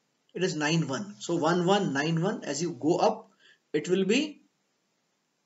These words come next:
x-axis one and nine, and then there is nine nine, and then there is something called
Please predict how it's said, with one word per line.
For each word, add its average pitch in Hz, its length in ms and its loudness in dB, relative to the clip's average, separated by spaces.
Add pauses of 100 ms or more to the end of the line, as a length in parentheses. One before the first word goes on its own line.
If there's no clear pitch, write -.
(220)
x-axis 196 640 2
one 180 380 0
and 165 220 -2
nine, 180 380 -2 (340)
and 208 200 0
then 240 440 2
there 190 160 -2
is 202 200 0
nine 160 320 -4
nine, 160 320 -4 (680)
and 165 140 -2
then 190 160 0
there 196 120 4
is 190 80 0
something 180 360 0
called 175 320 2